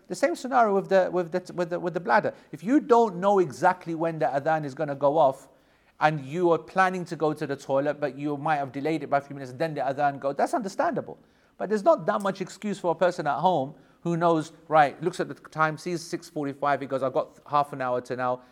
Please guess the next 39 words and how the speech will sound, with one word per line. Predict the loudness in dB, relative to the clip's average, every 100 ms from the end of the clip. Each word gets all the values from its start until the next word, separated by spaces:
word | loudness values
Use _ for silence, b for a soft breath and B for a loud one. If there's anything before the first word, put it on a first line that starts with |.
| _
go | -4
toilet, | -2 0 0 0
make | -4 -6
wudu, | -6 -4 -4
blah." | -2 -4 B B
He's | -2
got | 0 2
everything | 2 0 -6 -6
able | -6 -6
to | -8 -8
be | -8 -8 0
out | 0 0 -4
there. | -4
So, | 2 2 2 B B B B _
um, | 4 4 2 b b b 0
I |
think | 0 0 -2
it's | -4
a |
balance. | 4 4 4 -2 -12 -20 -12
I | -8
think | -4 -4
it's | -6
an | -8
ijtihad. | -6 -2 2 2 0 -8 b b
I | -4
think | -4 0
the | 4
benefit | 8 8 6 0
of | 0 0
all | 0
these | -2 -6
points | -2 0 0 -8 -8
is | -8 -2
not | -2 -2 -2
to |
memorize | -2 0 -2 -4
these | -6 -8
points. | -2 -2 -2 -12 -20